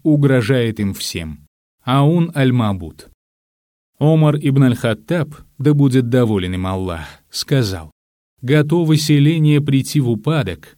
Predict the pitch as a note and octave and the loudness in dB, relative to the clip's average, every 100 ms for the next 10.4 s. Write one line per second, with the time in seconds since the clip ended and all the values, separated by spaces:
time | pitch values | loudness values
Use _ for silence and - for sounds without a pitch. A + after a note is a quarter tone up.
0 | _ - D3 D3 D3+ D3+ D#3+ D3 D3+ C#3+ | _ -4 -4 0 0 2 0 0 2 2
1 | C#3+ D#3 E3 D#3+ D#3 D3+ D3 C#3+ C3+ C#3 | 2 -2 0 2 4 4 4 4 2 2
2 | D#3 - - D3 C#3+ C3+ C3+ B2 A#2 G#2+ | 0 -2 0 4 4 2 0 0 -2 -4
3 | F2 D2+ - _ _ _ _ _ A#2 A#2 | -6 -12 -16 _ _ _ _ _ -4 -2
4 | A2+ A#2 - G#2+ G2 - D3+ C#3+ C3 - | 0 -2 -4 -4 -4 -2 0 2 0 -2
5 | _ _ _ - E3+ D#3+ B2+ D3 D3 D3 | _ _ _ -4 -2 0 0 2 4 2
6 | D3+ C3 B2+ C#3 A#2+ A#2 G#2+ E3+ D#3+ D#3 | 2 0 0 0 0 -4 -2 -2 0 0
7 | D#3 - _ D#3+ C#3+ D3 D#3 E3 D#3 D3 | -2 -18 _ -4 -2 0 0 2 2 2
8 | D3 C#3+ - E3 D#3 D3+ D3 C#3+ C#3 A#2+ | 2 0 0 -2 2 2 4 4 2 2
9 | B2+ C#3 - - C3+ B2 A2+ G#2+ G2+ G2+ | 0 0 -2 -2 0 0 0 -4 -4 -6
10 | F#2+ F#2 D#2+ | -6 -8 -10